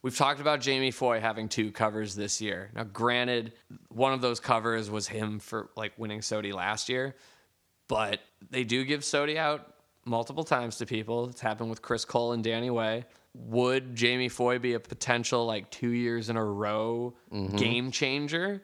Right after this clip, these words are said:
Speaker 2: Totally.
Speaker 1: I mean, I don't
Speaker 2: I can
Speaker 1: see,
Speaker 2: see it.
Speaker 1: I don't see why that's not possible.
Speaker 2: Yeah.
Speaker 1: He's already put out video parts this year.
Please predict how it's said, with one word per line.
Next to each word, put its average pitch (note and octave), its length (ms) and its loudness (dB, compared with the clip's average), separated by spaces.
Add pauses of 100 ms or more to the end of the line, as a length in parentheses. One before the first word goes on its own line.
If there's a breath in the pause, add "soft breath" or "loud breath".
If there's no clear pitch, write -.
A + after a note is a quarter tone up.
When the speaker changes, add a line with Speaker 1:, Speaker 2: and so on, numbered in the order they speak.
(120)
Speaker 2:
Totally. G2+ 460 2
Speaker 1:
I B2 180 4
mean, C3 400 -2 (260)
I A#2 120 6
don't D#3+ 120 4
Speaker 2:
I C#3+ 60 -2
can A#2+ 100 2
Speaker 1:
see, G#2+ 140 2
Speaker 2:
see A2+ 140 4
it. F#2 300 0
Speaker 1:
I A#2+ 120 4
don't C#3+ 180 0
see D#3+ 180 2
why D3 160 2
that's B2+ 220 -2
not A#2 240 -2
possible. A2 800 -2
Speaker 2:
Yeah. G2 220 -2 (120)
Speaker 1:
He's B2+ 220 4
already C#3 300 4
put D3 180 2
out C3+ 220 4
video C3 340 2
parts B2+ 360 2
this C#3 240 0
year. C#3 360 0